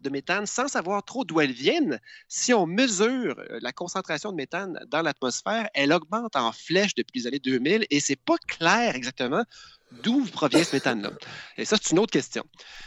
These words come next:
La grande question, Fred, commence par l'effet de serre.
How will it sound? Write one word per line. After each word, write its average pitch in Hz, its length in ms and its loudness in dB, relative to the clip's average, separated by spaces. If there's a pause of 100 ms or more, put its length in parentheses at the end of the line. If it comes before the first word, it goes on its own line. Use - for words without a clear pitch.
(220)
La 165 120 4
grande 320 220 6
question, 269 400 -2
Fred, 208 520 -4 (140)
commence 214 400 -2
par 143 180 -4
l'effet 139 220 -6
de - 80 -12
serre. 92 380 -12